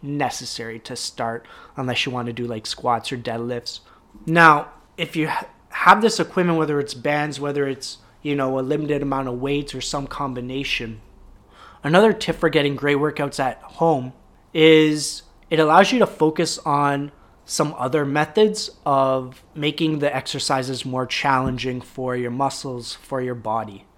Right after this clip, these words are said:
So you can't every week go up, you know, two and a half, five, or ten pounds in an exercise, even at the beginning, just because you don't have all those weights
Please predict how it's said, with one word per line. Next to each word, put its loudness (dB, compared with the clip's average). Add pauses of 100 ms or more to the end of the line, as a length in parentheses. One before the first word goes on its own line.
(360)
So -2
you 2
can't 0
every 0
week -2
go 2
up, 4 (240)
you -6
know, -4
two -6
and 0
a 0
half, 0
five, 0
or -2
ten -2
pounds -2
in -2
an -4
exercise, -6 (240)
even 2
at 4
the 0
beginning, -2
just -4
because -2
you -4
don't -4
have 0
all -4
those -6
weights -2